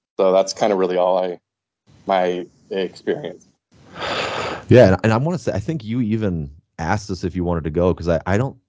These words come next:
Speaker 2: I don't remember, like, trying to push you to do a church or, uh, be religious. I, I kinda remember, like, just kinda leaving it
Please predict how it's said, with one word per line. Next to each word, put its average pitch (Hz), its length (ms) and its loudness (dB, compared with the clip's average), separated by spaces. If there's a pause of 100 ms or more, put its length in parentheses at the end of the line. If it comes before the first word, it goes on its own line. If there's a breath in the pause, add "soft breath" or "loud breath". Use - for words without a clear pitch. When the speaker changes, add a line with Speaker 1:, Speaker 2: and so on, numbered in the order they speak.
Speaker 2:
I 104 60 -10
don't 135 100 -6
remember, 110 380 -2
like, 80 180 -4
trying 95 160 -6
to 85 80 -4
push - 320 -8
you 87 60 -4
to 73 100 -4
do 80 280 -2
a 71 40 -6
church - 640 -12
or, 73 560 -6 (640 soft breath)
uh, 73 340 0 (120)
be 92 120 4
religious. 76 640 2
I, - 160 -2
I 92 60 0
kinda 107 200 2
remember, 87 360 2
like, - 160 -4
just - 160 -18
kinda 80 180 -2
leaving 76 440 -2
it 78 180 0